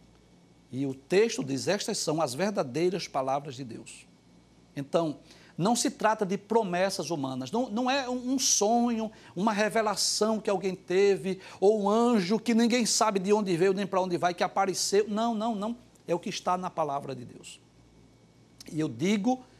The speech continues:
sem medo de errar, que a Bíblia, ela é simplesmente inerrante e infalível. E se está aqui nas Escrituras, nós podemos ter a convicção que este evento em breve vai acontecer.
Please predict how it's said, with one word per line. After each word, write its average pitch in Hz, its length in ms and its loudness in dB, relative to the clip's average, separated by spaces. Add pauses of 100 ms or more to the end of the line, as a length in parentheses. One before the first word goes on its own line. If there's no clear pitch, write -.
(1000)
sem - 560 -2
medo 214 560 2
de 196 80 -2
errar, 135 340 -4
que - 140 -6
a 147 60 0
Bíblia, 185 560 -4
ela 160 120 -4
é 156 40 -4
simplesmente 151 880 -4
inerrante 175 640 -4
e 175 120 -4
infalível. 123 600 -12 (960)
E 139 80 -12
se - 160 -10
está 180 320 -2
aqui 196 180 -6
nas 160 220 -6
Escrituras, 170 840 -2 (560)
nós 147 220 -6
podemos 143 440 -6 (180)
ter 185 240 4
a 170 80 2
convicção 208 1000 -2 (480)
que 160 160 -4
este 160 200 -4
evento 135 520 -4
em 165 100 -6
breve 127 320 -6
vai 123 140 -8
acontecer. - 520 -16